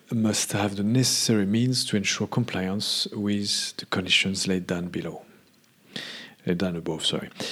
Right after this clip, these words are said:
And finally, these conditions are not applicable to the directors and other persons involved in the management of the rife.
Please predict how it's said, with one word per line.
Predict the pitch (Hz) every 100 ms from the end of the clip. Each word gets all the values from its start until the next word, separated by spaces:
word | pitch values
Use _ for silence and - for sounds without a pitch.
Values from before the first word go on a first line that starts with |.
| - -
And | 95
finally, | - 127 117
these | 123 110
conditions | - 101 - 117 120 120 -
are | 104
not | 107
applicable | 110 104 - 95 104
to | 98
the | 85
directors | 82 123 104 - 98 101 107 - - - -
and | 104 98 98 - - - -
other | 101 95 90 85 87 _ - -
persons | 95 90 - 90 87 90 - -
involved | 104 92 95 95 101 - - - - - - _
in | 113 107
the |
management | 107 110 107 113 117 117 - - -
of | 107 98
the | 92
rife. | 82 - - - -